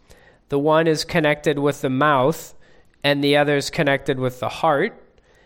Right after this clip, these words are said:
And the two clauses in this verse refer to those two objects respectively. So this is then, this is also later addressed in verse six, as we'll get to. But in other words, the dreaming that comes from a multitude of things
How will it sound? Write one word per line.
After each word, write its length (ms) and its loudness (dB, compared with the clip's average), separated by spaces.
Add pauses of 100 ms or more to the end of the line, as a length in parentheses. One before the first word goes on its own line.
(140)
And 200 -2
the 60 4
two 260 -2
clauses 600 0
in 140 0
this 180 0
verse 380 -2
refer 380 0
to 80 0
those 360 0
two 320 -2
objects 640 0
respectively. 1000 -6 (600)
So 260 0
this 280 0
is 300 -2
then, 400 0
this 240 -2
is 100 -2
also 340 0
later 360 2
addressed 400 -2
in 120 -4
verse 240 -4
six, 440 -4
as 160 -10
we'll 100 -8
get 260 -6
to. 140 -10
But 240 -4 (220)
in 120 0
other 180 2
words, 300 0 (280)
the 100 0
dreaming 680 0
that 140 0
comes 380 -2
from 220 0
a 80 2
multitude 600 -2
of 140 -4
things 720 -2